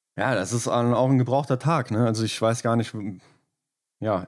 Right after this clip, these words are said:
kann man einfach so abhaken. Also er hat sich sicherlich anderes vorgenommen und ich bin gespannt, wie er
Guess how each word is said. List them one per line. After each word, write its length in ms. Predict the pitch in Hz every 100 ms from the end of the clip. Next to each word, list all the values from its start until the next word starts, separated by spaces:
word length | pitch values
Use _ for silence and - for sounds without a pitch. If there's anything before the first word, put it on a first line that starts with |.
| -
kann 160 | - 117
man 100 | 110
einfach 220 | 101 113
so 120 | 104
abhaken. 480 | 101 123 98 90 92
Also 400 | 87 92 95 90 - _ _ _ _ _ _ -
er 160 | 104
hat 100 | 117
sich 120 | - 110
sicherlich 500 | 120 120 110 95 -
anderes 320 | 113 123 123
vorgenommen 600 | - 123 127 127 131 135
und 440 | 113 104 104 98 _ _ _ -
ich 200 | - -
bin 140 | 107
gespannt, 520 | 113 - 117 120 - 92
wie 320 | 92 110 110
er 420 | 110 107 107